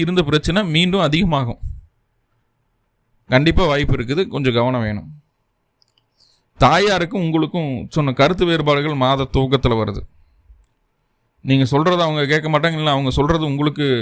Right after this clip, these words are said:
பிடிக்காத வண்ணம் இருக்கும். So, தாயாருக்கு உங்களுக்கும் ஒரு நல்ல ஒரு சுமூகமான உறவு இல்ல இந்த காலகட்டம் அப்படிங்கிறத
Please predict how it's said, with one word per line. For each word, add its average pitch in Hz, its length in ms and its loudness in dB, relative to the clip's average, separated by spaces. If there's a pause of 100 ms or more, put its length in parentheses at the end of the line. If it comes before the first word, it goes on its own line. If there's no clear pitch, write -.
(160)
பிடிக்காத 143 380 2
வண்ணம் 131 340 -2
இருக்கும். 104 260 -12 (600)
So, - 140 -10 (840)
தாயாருக்கு 151 520 0
உங்களுக்கும் 143 380 -4 (520)
ஒரு 120 220 -2 (140)
நல்ல 123 280 0
ஒரு 117 220 -2
சுமூகமான 127 440 -2 (120)
உறவு 117 280 -4
இல்ல 123 240 -2 (540)
இந்த 107 160 -10
காலகட்டம் 104 560 -4
அப்படிங்கிறத 107 480 -8